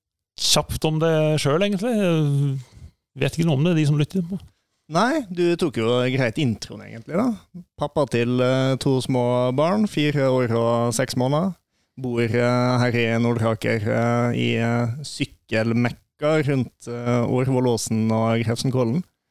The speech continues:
Speaker 2: Eh, sykler mye. Liker aller best å sykle fort nedover og enduro, men, eh, koser meg gjerne på en,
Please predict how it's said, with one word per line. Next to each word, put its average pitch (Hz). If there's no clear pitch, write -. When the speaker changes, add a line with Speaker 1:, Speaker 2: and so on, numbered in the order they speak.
Speaker 2:
Eh, 127
sykler 139
mye. 165
Liker 131
aller 107
best 117
å 110
sykle 113
fort 107
nedover 107
og 120
enduro, 120
men, 160
eh, 139
koser 120
meg 110
gjerne 117
på 165
en, 120